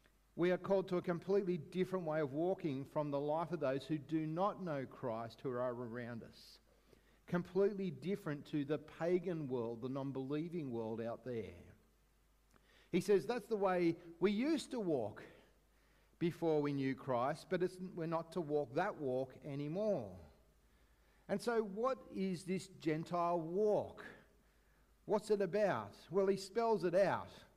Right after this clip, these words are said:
We're shown it's got a fundamental characteristic to it, a very distinctive characteristic. It's got a root cause, and it's got devastating results.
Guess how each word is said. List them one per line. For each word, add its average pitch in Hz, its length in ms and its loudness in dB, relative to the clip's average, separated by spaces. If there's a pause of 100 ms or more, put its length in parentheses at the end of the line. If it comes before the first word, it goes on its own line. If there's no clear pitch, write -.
(500)
We're 175 80 4
shown 180 300 2
it's 180 100 -4
got 165 140 2
a 151 40 4
fundamental 226 720 0
characteristic 185 1120 0
to 143 180 2
it, 214 240 0 (220)
a 135 60 -12
very 180 340 2
distinctive 165 640 -4
characteristic. 143 800 -4 (720)
It's 151 180 -2
got 165 200 4
a 151 60 4
root 185 400 2
cause, 170 800 2 (720)
and 165 400 -2
it's - 240 -6
got 156 380 -2
devastating 147 800 0
results. 120 720 -4